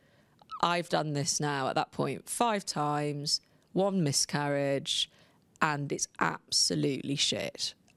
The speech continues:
And I want to use the privilege of my platform to say, "I'm doing it now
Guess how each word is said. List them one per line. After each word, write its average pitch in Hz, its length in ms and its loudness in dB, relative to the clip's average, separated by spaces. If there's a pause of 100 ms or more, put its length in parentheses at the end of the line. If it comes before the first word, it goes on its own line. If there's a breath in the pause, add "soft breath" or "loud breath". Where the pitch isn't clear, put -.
(160)
And 147 140 2
I 147 80 0
want 151 280 -2
to 160 140 2
use 170 540 4
the 160 140 0 (500)
privilege 175 580 0
of 147 200 0
my 151 200 0
platform 139 720 -4 (440 loud breath)
to 165 100 0
say, 147 260 2
"I'm 147 180 0
doing 151 300 2
it - 120 -4
now 165 600 2